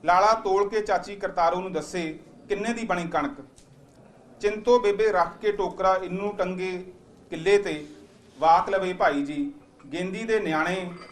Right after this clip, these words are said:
ਦੇ ਛਿੱਲੇ ਗਏ ਗੋਡੇ ਤੇ ਲੱਗੇ ਸੀਬਾ ਜੋਲ ਦੀ ਗੋਲੀ। ਜੋਗੀ ਦਿਖਾਵੇ ਨਿਆਣਿਆਂ ਨੂੰ ਸੱਪ ਦਾ ਨਾਚ।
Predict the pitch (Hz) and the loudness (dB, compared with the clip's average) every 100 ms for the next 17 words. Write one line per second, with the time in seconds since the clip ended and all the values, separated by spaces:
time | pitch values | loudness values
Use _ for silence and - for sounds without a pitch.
0 | - 180 190 - 175 196 208 208 196 160 | -10 -6 -6 -6 -2 2 2 2 0 -2
1 | 151 180 180 160 143 143 - _ _ _ | -2 -4 -4 -6 -8 -10 -18 _ _ _
2 | _ _ _ 147 180 202 208 196 175 175 | _ _ _ -2 0 2 2 0 -4 2
3 | 190 185 165 160 175 147 147 156 143 - | 2 2 -4 -6 -6 -4 -2 -2 -4 -8
4 | - - - - 156 180 185 214 190 180 | -16 -20 -20 -12 -4 -4 -2 -4 2 2
5 | 175 175 160 156 165 165 165 156 175 165 | 2 0 -2 -2 -2 -4 -2 -2 2 2
6 | 156 135 143 147 139 | 4 4 4 2 -4